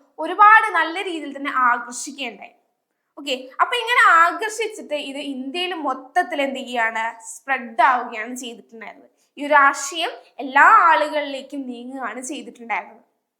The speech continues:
ഇവിടെ പ്രധാനമായിട്ടും നമ്മൾ സൂഫി ഓർഡർ രണ്ട് തരത്തിലാണ്. Sufi orders were divided into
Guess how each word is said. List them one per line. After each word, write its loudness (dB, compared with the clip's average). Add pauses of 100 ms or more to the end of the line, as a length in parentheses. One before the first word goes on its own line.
(960)
ഇവിടെ 2
പ്രധാനമായിട്ടും 6
നമ്മൾ -6
സൂഫി -6
ഓർഡർ 0 (240)
രണ്ട് 2
തരത്തിലാണ്. 0 (440)
Sufi -4
orders 2 (120)
were -2
divided 6
into -4